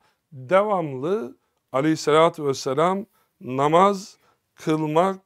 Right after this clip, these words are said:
istiyordu kardeşlerim. Şimdi böyle bir adam farzları kılıyor ama sünnetleri kılmıyorsa o zaman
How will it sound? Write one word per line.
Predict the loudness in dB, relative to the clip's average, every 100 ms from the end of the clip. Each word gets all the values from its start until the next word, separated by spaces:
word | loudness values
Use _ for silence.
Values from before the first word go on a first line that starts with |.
| _ _ _ _ _
istiyordu | -8 -8 -8 -6 -2 -2 -2 -4 -4 -8 _ _ _
kardeşlerim. | 2 2 2 -8 -10 -16 -18 _ _ _
Şimdi | -12 -8 -4
böyle | -2 -2 -2
bir | -2 -2
adam | 0 -2 -4 -12 _ _
farzları | _ 2 4 6 2 -4 -6
kılıyor | -10 -6 -4
ama | -4 -4 -8 _ _ _ _
sünnetleri | -14 -8 -4 -2 -4 -4 -8 -8
kılmıyorsa | -8 -8 -6 -6 -6 -4 -4 -6 _ _ _ -4
o | -2
zaman | 0 0 0 -4